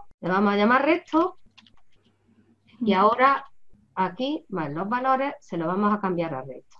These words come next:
Speaker 1: Le vamos a dar a aceptar, y este tiene cinco ochenta y nueve.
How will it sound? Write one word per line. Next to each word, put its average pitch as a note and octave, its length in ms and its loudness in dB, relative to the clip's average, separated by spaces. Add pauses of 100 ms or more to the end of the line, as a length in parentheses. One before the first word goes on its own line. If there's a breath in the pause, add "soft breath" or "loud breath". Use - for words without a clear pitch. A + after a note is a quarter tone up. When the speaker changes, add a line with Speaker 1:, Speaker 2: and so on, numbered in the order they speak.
Speaker 1:
Le F3+ 80 -18
vamos D#3+ 200 -12
a F#3+ 40 -8
dar G3+ 120 -2
a - 40 0
aceptar, C#4+ 500 2 (280)
y G#3+ 100 2
este G#3+ 160 -2
tiene B3+ 360 -2
cinco G3 260 -2
ochenta E3+ 460 -6
y D3 80 -6
nueve. C#3 340 -10